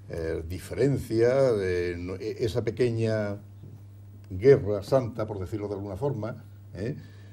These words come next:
Porque tuvimos que hacer inclusive un cabildo para elegir el presidente de la Unión de Hermandades, si mal no recuerdo, en el Hotel Guadalete.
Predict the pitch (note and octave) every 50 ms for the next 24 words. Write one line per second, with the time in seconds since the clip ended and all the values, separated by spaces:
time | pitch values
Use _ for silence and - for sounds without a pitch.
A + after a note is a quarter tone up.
0 | - - - - - - - - - - - - G2+ G2+ G#2 - - F#2+ E2+ -
1 | - G2 G2 G2+ G2 G2 - G#2 G2+ G2 - G#2 G2 G#2 G2+ G2 G2+ F#2+ F#2 G2+
2 | G#2 G2+ G#2+ G#2 G2 - G2+ G#2 C3 D3+ - A2+ - - F2+ F2 F2 E2+ E2 -
3 | G2 F#2 F#2 G2 F#2 G2 F#2 F2 G2+ G2 F2+ F#2 G#2 G2+ G2+ G#2 G#2 G2+ G2+ G#2+
4 | G2 G#2 G#2+ G#2+ G#2 G#2+ G#2+ G#2+ A2 A2 G#2+ G2+ G2+ G#2 G#2 G#2 G#2 A2 G#2 A2+
5 | G#2+ G#2 G#2+ B2+ C#3 C3+ B2 G#2+ F#2+ F2+ G2+ F#2 F2+ F#2+ F#2 F#2 G2 A#2+ C#3+ C#3
6 | - -